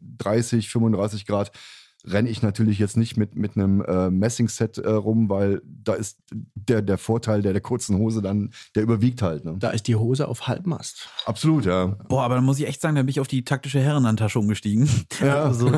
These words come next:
Speaker 3: diese Bauchtasche von Helikon Tex zum Beispiel, wo du auch innen noch so kleine, äh, Gummiloops hast, wo du die Sachen befestigen kannst oder
Speaker 1: Ja.
Speaker 3: irgendwas. Klingt immer ein bisschen ulkig, aber tatsächlich ist die Bautasche wieder stark im Kommen, würde ich sagen.
Speaker 1: Also ich habe ja
Speaker 3: Tatsächlich
Speaker 1: auch eine von
Speaker 3: praktisch.
Speaker 1: diesen, ich habe auch eine von diesen Taschen und habe festgestellt, dass die eigentlich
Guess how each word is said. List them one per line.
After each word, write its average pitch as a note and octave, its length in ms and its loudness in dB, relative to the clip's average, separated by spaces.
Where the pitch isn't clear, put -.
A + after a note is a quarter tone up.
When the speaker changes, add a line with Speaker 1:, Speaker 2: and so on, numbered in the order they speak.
Speaker 3:
diese A2+ 420 0
Bauchtasche B2 580 -2
von A#2 160 2
Helikon B2 340 2
Tex C#3 260 -2
zum B2+ 100 0
Beispiel, A#2+ 340 0
wo A2+ 60 -2
du A#2 100 0
auch G#2+ 140 -4
innen B2 280 2
noch A2 140 0
so A2+ 160 -6
kleine, G#2 760 0
äh, F#2+ 40 -6
Gummiloops C#3+ 540 2
hast, C3+ 240 0
wo - 20 -2
du B2+ 80 -2
die A#2+ 60 -6
Sachen C3 240 0
befestigen B2+ 420 -4
kannst A#2 300 -2
oder G#2+ 140 -2
Speaker 1:
Ja. G#2 40 0
Speaker 3:
irgendwas. A2+ 300 0
Klingt F#3+ 160 2
immer F3+ 100 0
ein D#3+ 60 2
bisschen C3+ 200 0
ulkig, D#3+ 420 0
aber A#2+ 100 2
tatsächlich B2 400 -2
ist C3+ 140 -4
die C3+ 80 0
Bautasche C#3 480 -2
wieder C3 220 0
stark D3 360 -4
im E3+ 80 2
Kommen, D3 280 -2
würde A2 100 2
ich F#2+ 80 -2
sagen. G2+ 220 0
Speaker 1:
Also C3+ 100 2
ich B2 80 2
habe E3 80 2
ja E3 60 2
Speaker 3:
Tatsächlich F3 100 2
Speaker 1:
auch G3+ 120 2
eine F#3+ 40 -2
von F#3+ 140 0
Speaker 3:
praktisch. F3 160 2
Speaker 1:
diesen, E3+ 240 0
ich C3 80 -4
habe C#3 100 0
auch D#3+ 80 -2
eine G3 140 2
von F3+ 140 2
diesen E3+ 200 0
Taschen D#3 300 0
und B2+ 180 2
habe B2+ 140 -2
festgestellt, B2+ 560 -2
dass A2 100 -8
die - 220 -2
eigentlich C#3 720 0